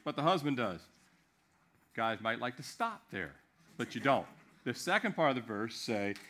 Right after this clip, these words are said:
"And likewise, the husband does not have authority over his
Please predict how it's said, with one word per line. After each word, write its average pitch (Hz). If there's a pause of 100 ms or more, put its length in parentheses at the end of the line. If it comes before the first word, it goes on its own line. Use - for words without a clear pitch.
(140)
"And 139
likewise, 131
the 123
husband 170
does 139
not 180
have 170
authority 151
over 123
his 196